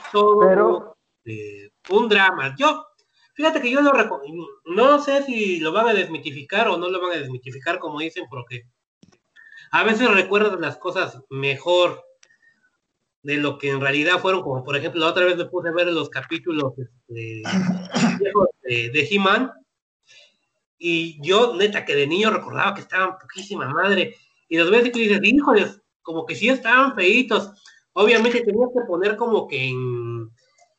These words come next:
Speaker 1: en ese mood, ¿no? En esa ondita de cómo estabas de niño para agarrar, para volverles a agarrar gusto, y si te pones ya, es,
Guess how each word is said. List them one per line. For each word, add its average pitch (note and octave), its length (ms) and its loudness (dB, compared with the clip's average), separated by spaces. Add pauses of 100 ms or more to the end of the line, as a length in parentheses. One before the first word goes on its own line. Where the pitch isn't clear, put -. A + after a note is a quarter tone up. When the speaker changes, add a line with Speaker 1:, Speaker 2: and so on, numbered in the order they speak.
(200)
Speaker 1:
en E3+ 200 -2
ese G#3+ 300 4
mood, G#3 420 6
¿no? F#3+ 300 2
En E3+ 160 0
esa F#3+ 260 0
ondita D#3 960 -2
de C3 300 -8
cómo F3+ 220 -6
estabas F3+ 340 -2
de D3 100 -6
niño F3+ 280 -4
para B2+ 160 -2
agarrar, B2+ 280 -8 (300)
para D3 160 0
volverles D#3+ 560 2
a F3 40 0
agarrar D3 380 2 (440)
gusto, F#3 460 -2 (400)
y D#3+ 100 -6
si E3 120 -6
te D#3 120 0
pones G#3 420 4
ya, G3 240 6
es, F3+ 320 2